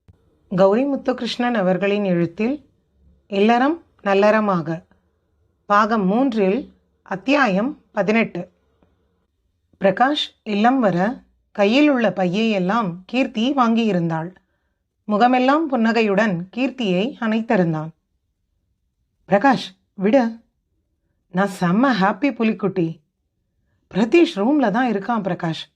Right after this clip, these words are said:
என்னை விடு முதல்ல." "நான் எதுவும் பார்க்கலமா." பிரதீஷ் குரல் கேட்டு பிரகாஷ் விலக, அவனோ முகமெல்லாம் கிண்டலுடன் வந்து சோஃபாவில் அமர்ந்தான். "என்னடா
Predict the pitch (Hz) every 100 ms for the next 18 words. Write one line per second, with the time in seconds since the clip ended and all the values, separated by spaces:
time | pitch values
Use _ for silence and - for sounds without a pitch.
0 | _ 190 190 208 320 277 196 190 175 180
1 | - _ _ _ _ _ _ _ _ _
2 | _ _ _ 185 175 190 202 180 240 254
3 | 226 226 247 247 247 247 247 247 _ _
4 | _ _ _ _ _ _ _ - 202 285
5 | 311 - 311 208 233 226 175 190 254 -
6 | _ _ 190 190 254 240 - 175 185 214
7 | 294 202 - _ _ _ _ _ _ -
8 | 190 285 240 226 - _ 202 196 277 294
9 | 247 226 302 269 226 247 233 220 262 202
10 | 170 226 302 _ - 240 240 262 180 233
11 | 285 214 175 175 156 185 _ _ _ _
12 | _ _ _ _ _ _ _ _ 196 175
13 | 202 202 190 208 -